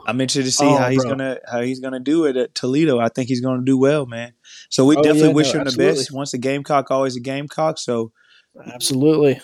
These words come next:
Speaker 1: so we are, we are thankful for his time here, and, and I know he's gonna do great things, man. I know he is.
Speaker 2: Yes, sir. Yes, sir. All right, guys. That wraps up episode two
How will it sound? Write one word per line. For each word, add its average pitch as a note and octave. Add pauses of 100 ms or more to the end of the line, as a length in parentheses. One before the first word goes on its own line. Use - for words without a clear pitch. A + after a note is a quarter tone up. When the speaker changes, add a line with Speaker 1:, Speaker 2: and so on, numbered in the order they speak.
(120)
Speaker 1:
so G#2+
we B2
are, G#2+
we A#2+
are A2+
thankful C#3+
for C3+
his C3
time C#3+
here, D3+
and, A#2+
and A2+
I A2+
know C3
he's C3+
gonna C3+
do C#3
great C#3
things, D3
man. B2+
I A#2
know B2+
he A#2+
is. G2+ (340)
Speaker 2:
Yes, A2
sir. F3+
Yes, D3+
sir. G3+
All F#3+
right, C4+
guys. A#3+ (500)
That G3
wraps A3
up A3
episode G3+
two B3